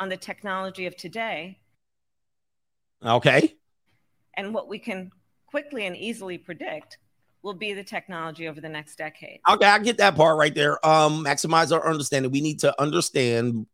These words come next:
Speaker 2: you know, what's the future of today from yesterday. Okay, all right, all right, all right.
Speaker 1: So to maintain our position as the United States of America
Speaker 2: All right,
Speaker 1: on
Speaker 2: that's it. Well, listen, that's gonna be tough.
Speaker 1: on this issue,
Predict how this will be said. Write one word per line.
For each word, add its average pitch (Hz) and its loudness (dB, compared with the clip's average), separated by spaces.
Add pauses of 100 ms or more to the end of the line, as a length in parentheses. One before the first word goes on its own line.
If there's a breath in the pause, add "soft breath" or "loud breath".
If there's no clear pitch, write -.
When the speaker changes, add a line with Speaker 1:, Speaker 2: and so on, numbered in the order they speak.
(140)
Speaker 2:
you 120 0
know, 113 4
what's 117 2
the 117 0
future 123 2
of 107 2
today 113 4
from 98 0
yesterday. 73 -4
Okay, 64 -8
all 60 -10
right, - -14
all 123 6
right, 95 0
all 127 6
right. - 2 (920)
Speaker 1:
So 254 -6
to 247 -10
maintain 277 -6 (160)
our 233 -4
position 196 -10
as 160 -8
the 170 -8
United 175 -6
States 175 -10
of 156 -16
America 156 -4
Speaker 2:
All 117 4
right, 135 2
Speaker 1:
on 139 -6
Speaker 2:
that's 175 -2
it. 185 0
Well, 131 6
listen, 127 0
that's 117 4
gonna 123 4
be 117 6
tough. 95 4
Speaker 1:
on 151 -12
this 151 -12
issue, - -16